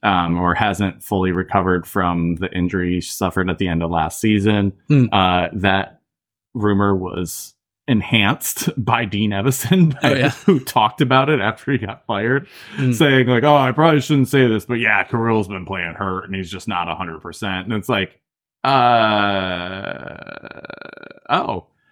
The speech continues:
Speaker 2: I mean,
Speaker 1: was
Speaker 2: that's
Speaker 1: like,
Speaker 2: a fu-
Speaker 1: that makes my fantasy team feel so much better.
Speaker 2: Yeah, I mean, that, that's a fine thing for a coach to say. Uh, <laughs>
Speaker 1: Yeah.
Speaker 2: the, an honest thing for him to say would be like, "Yeah, you know, guys, the real reason I got fired is because I wasn't getting, uh,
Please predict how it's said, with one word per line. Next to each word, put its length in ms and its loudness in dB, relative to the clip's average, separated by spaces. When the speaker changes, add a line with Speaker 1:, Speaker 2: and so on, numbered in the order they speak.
Speaker 2:
I 100 2
mean, 120 4
Speaker 1:
was 80 4
Speaker 2:
that's 120 4
Speaker 1:
like, 100 4
Speaker 2:
a 20 -10
fu- 200 -2
Speaker 1:
that 100 2
makes 320 -2
my 120 2
fantasy 480 -2
team 280 -6
feel 260 -6
so 320 -6
much 300 -4
better. 400 -4
Speaker 2:
Yeah, 240 4
I 80 2
mean, 160 4
that, 240 0
that's 280 -10
a 60 -2
fine 440 -10
thing 180 -6
for 160 -8
a 60 -6
coach 360 -10
to 80 -6
say. 480 -2
Uh, 140 -4
<laughs> 60 -8
Speaker 1:
Yeah. 400 -4
Speaker 2:
the, 180 -2
an 80 4
honest 320 4
thing 160 4
for 100 0
him 100 2
to 60 2
say 160 2
would 160 0
be 140 0
like, 300 0
"Yeah, 160 4
you 160 4
know, 140 4
guys, 260 4
the 100 -2
real 180 4
reason 200 2
I 80 2
got 140 0
fired 280 2
is 120 -4
because 240 0
I 80 2
wasn't 320 2
getting, 400 0
uh, 280 -6